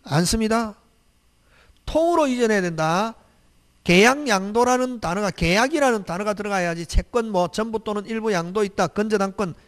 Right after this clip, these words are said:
이전한다, 안 한다? 안 한다. 요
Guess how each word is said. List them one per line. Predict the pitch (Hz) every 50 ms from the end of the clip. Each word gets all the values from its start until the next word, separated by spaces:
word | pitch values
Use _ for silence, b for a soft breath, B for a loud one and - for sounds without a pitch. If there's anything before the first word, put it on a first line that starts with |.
| b b -
이전한다, | 262 247 233 208 185 214 233 226 220
안 | 190 165
한다? | 156 160 180 196 208 b b b b b
안 | - 143 143
한다. | 175 202 226 214 196 170 147 - - - _ b b b b b b b b b b b b b -
요 | 247 247 240 214